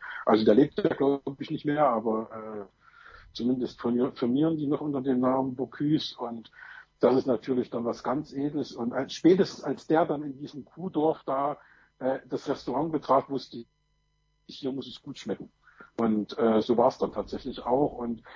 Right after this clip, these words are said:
da guckt man schon so, dass man, wenn man in Städten ist irgendwo, äh, dann, und die Auswahl entsprechend groß ist, dass man sich dann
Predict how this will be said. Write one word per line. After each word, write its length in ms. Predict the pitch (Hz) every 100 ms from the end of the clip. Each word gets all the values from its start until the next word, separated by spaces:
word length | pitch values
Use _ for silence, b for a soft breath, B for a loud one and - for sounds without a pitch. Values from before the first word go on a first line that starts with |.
| b
da 80 | 160
guckt 220 | 156 -
man 120 | 185 139
schon 260 | 151 156
so, 120 | 123 110
dass 140 | 113
man, 100 | 120
wenn 100 | 117
man 140 | 120
in 60 | 117
Städten 340 | - 147 143
ist 160 | 131 -
irgendwo, 640 | 143 135 123 123 185 269 b b b b -
äh, 400 | 113 117 117 110
dann, 540 | 110 117 117 113 113 117
und 140 | 110
die 100 | 117
Auswahl 340 | 127 - 127
entsprechend 480 | 110 107 - 113 120
groß 260 | - 123 117
ist, 140 | -
dass 140 | 117 110
man 100 | 104
sich 160 | -
dann 320 | 113 104 104